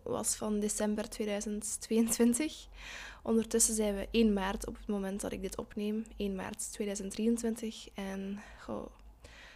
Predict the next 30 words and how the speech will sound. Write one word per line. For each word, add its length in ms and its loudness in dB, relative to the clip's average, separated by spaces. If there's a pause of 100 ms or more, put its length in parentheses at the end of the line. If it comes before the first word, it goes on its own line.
(140)
er 100 0
is 140 2
weer 160 4
zoveel 480 8
gebeurd 800 4
in 80 -4
mijn 180 -2
leven. 540 -4
En, 360 -6 (1400)
mm, 600 8 (1300)
ik 120 4
ben 120 10
ondertussen 480 4
ook 120 0
verhuisd 640 2
eindelijk, 520 2
want 260 0
de 100 2
vorige 360 8
afleveringen 600 6
van 160 2
seizoen 420 2
twee, 480 0
ja, 140 2 (160)
daarin 480 4
kon 160 4
je 100 4
mij 240 0
eigenlijk, 600 -2
eh, 100 -4